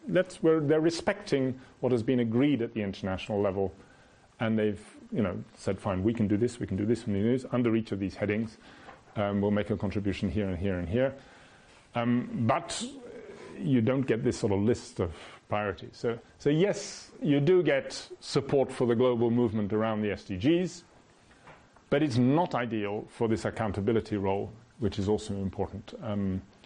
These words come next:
uh, that's where the M E Ps start worrying. You know, they say, "Okay, we can see you're addressing the S D G, uh, the S D Gs, but how are we going to, you know, what are you actually <laughs> gonna do here? I mean, what are your priorities, and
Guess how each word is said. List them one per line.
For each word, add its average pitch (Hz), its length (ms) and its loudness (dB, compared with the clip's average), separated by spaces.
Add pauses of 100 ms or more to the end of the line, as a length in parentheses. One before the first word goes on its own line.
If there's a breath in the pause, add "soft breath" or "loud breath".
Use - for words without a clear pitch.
(560 loud breath)
uh, 98 560 -2 (720)
that's 135 280 -2
where 117 120 2
the 110 100 2
M 104 120 2
E 92 60 -4
Ps 98 320 -2
start - 460 -6
worrying. 107 500 -2
You 98 100 -4
know, 95 120 -6
they 101 100 -12
say, - 220 -8
"Okay, 107 320 -2
we 95 140 -2
can 101 160 -4
see 120 180 0
you're 104 160 2
addressing 101 500 0
the 98 120 2
S 95 160 -4
D 101 140 -2
G, 117 260 0
uh, 113 40 2
the 107 180 0
S 104 140 -2
D 101 140 -2
Gs, 123 360 0
but - 340 -4 (400 loud breath)
how 135 200 0
are 131 80 4
we 120 220 4
going 107 220 0
to, 98 340 -2
you 123 80 4
know, 123 80 2
what 135 160 2
are 147 40 2
you 120 100 2
actually 113 260 -4
<laughs> 110 80 -6
gonna 147 100 0
do 113 360 2
here? 104 240 0
I - 20 2
mean, 113 180 4
what 143 140 4
are 156 40 4
your 139 160 4
priorities, 117 680 -4
and 104 160 -2